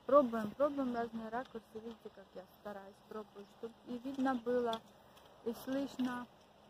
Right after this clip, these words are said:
и пейзажик такой был приятный. Ну, в общем, как было дело, шесть минут заканчивается. Не поступила я в Киев, но очень-очень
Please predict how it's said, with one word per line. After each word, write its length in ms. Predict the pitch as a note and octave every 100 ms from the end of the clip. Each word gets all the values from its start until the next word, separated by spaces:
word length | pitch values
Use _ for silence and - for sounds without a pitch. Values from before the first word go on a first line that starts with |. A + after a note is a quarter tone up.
| - - - - - - - - -
и 120 | A#3 A#3
пейзажик 540 | A#3 A3 A3+ C4 B3+ B3+ -
такой 380 | - A#3 A3+ A3 - -
был 240 | A3+ A3+ A3+ G#3 - - -
приятный. 460 | A3+ A3 G#3+ G#3+ G#3+ - - - - - - - - - - - - - - - - - - - - - - - - - - - - - - - - - -
Ну, 100 | F4
в 40 |
общем, 340 | G4+ E4+ D4+ B3
как 120 | - C4+
было 200 | C4 C4
дело, 380 | A#3+ C4 B3 A#3 -
шесть 200 | C4 -
минут 300 | B3 B3 A3+
заканчивается. 680 | A#3+ - C4+ C4 G#3+ - A3
Не 120 | A#3
поступила 580 | A#3+ B3 C4 - C#4 B3
я 180 | G#3 G3+
в 160 | -
Киев, 220 | C4+ C#4
но 200 | A#3 A3 -
очень-очень 720 | B3 A#3 - G3+ G3 -